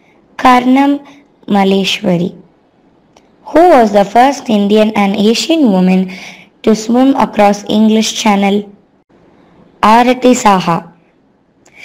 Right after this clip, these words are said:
Where was first Khelo India University Games held? Bhubaneswar, Odisha. Which is the state sport of Tamil Nadu? Kabaddi.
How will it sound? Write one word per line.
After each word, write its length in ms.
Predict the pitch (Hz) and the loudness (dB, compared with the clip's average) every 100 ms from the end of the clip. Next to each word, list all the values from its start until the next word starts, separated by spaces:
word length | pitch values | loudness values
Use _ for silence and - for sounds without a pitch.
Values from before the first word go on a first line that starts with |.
| - - | -20 0
Where 280 | 240 320 320 | 2 4 4
was 320 | 262 220 - | 2 0 -8
first 580 | - 233 262 269 - - | -2 0 2 0 -8 -6
Khelo 640 | 220 208 220 262 277 - | 0 2 2 2 0 -6
India 640 | - 190 185 180 185 196 - | -6 -2 -2 0 -2 -2 -4
University 880 | 196 214 233 262 269 269 226 208 196 | -2 0 2 0 0 -4 -2 -2 0
Games 400 | 196 196 196 - | 0 0 -2 -6
held? 360 | - 190 190 185 - _ _ _ _ _ - | -2 0 0 -4 -16 _ _ _ _ _ -4
Bhubaneswar, 960 | 196 196 202 208 202 247 302 330 - _ _ | -2 2 2 2 0 0 0 0 -8 _ _
Odisha. 500 | - 175 165 - - - _ _ _ - _ _ _ - | -6 -4 -4 -8 -12 -14 _ _ _ -20 _ _ _ 0
Which 300 | 240 320 302 | 2 4 2
is 160 | 233 | 2
the 100 | 202 | 2
state 560 | 190 - - 240 262 269 | -2 -4 -2 0 -2 -6
sport 500 | - - 208 202 208 | -20 -8 -2 -2 0
of 260 | 214 202 - | 0 0 -2
Tamil 300 | 214 208 202 | -2 0 0
Nadu? 440 | 196 190 196 202 - _ _ _ _ _ _ _ _ _ _ _ _ _ _ | 0 0 -2 -4 -16 _ _ _ _ _ _ _ _ _ _ _ _ _ _
Kabaddi. 500 | - 208 185 165 - | 0 2 2 0 -6